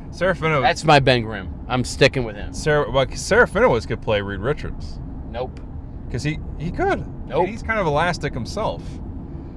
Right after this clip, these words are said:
Speaker 1: That might be a, my Reed Richards right there.
Speaker 2: You can't have the same guy play the same, two different parts.
Speaker 1: No, actually, he's that good. You could. Has there ever been a Fantastic Four movie, all the same actor in all roles?
Speaker 2: No.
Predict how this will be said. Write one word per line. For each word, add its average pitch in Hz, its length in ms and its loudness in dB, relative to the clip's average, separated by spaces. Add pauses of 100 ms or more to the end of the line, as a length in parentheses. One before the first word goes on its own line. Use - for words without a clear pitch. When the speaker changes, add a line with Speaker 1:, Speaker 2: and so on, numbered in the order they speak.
Speaker 1:
That 135 140 0
might 127 180 2
be 104 160 -4
a, 101 60 -4
my 107 160 -2
Reed 95 240 -4
Richards 87 420 -6
right 78 180 -8
there. 85 320 -6 (160)
Speaker 2:
You - 60 -12
can't 147 220 -10
have 131 80 -6
the 117 80 -2
same 117 260 2
guy 107 180 6
play 107 200 -4
the 98 100 -6
same, 95 260 -8
two - 140 -8
different 95 260 -6
parts. 110 320 2
Speaker 1:
No, 104 80 -8
actually, 104 220 -10
he's 104 140 -6
that 95 240 -4
good. 92 260 -4 (400)
You 110 140 -6
could. - 240 -8 (260)
Has 135 160 4
there 131 140 0
ever 131 240 -2
been 131 140 -2
a 123 60 0
Fantastic 113 540 -2
Four 107 260 -4
movie, 92 400 -6 (800)
all 101 300 2 (640)
the 110 80 -8
same 120 340 -2
actor 104 340 -2
in 92 60 -6
all 90 180 -4
roles? 90 520 -8 (880)
Speaker 2:
No. 90 320 -4